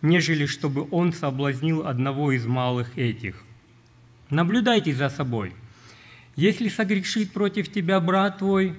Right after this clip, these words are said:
выговори ему. Если покается, прости ему. Если семь раз в день согрешит против тебя и семь раз в день обратится и скажет: 'Каюсь', прости ему.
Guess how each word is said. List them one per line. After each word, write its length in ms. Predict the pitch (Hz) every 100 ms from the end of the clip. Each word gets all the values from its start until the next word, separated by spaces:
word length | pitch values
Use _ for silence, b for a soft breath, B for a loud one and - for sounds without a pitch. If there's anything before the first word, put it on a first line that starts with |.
| -
выговори 600 | 139 135 139 135 135 131
ему. 320 | 135 131 127 - - - - -
Если 320 | 143 170 196
покается, 640 | - 202 208 226 214 - 180
прости 480 | - 123 - - 143
ему. 320 | 139 135 127 127 - - - _ b b b -
Если 360 | 190 190 190
семь 300 | - 185 180
раз 280 | 175 185 160
в 100 | 147
день 240 | 170 214
согрешит 680 | 196 165 139 139 131 139 -
против 400 | 139 131 135 -
тебя 360 | 147 131 180 160
и 100 | 139
семь 320 | - 156 147
раз 220 | 143 131
в 80 | 123
день 260 | 139 135
обратится 640 | 123 123 131 131 208 - 147
и 100 | 127
скажет: 540 | - 156 139 120 123
'Каюсь', 480 | - 175 180 170 -
прости 420 | 139 131 - -
ему. 460 | 127 135 147 139 95